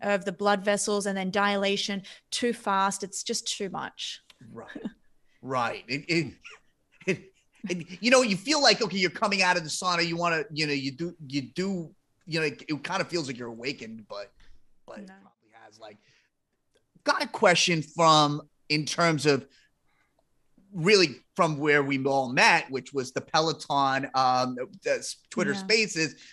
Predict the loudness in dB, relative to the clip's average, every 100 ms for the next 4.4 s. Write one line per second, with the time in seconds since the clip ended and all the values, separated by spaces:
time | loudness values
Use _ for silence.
0 | _ -4 -4 -4 -4 0 2 2 0 -4
1 | -2 0 0 0 0 -2 0 -4 -4 -4
2 | -2 -2 2 2 2 -2 -4 -8 _ _
3 | _ -10 -2 2 2 2 -2 0 2 2
4 | 0 -4 -6 -12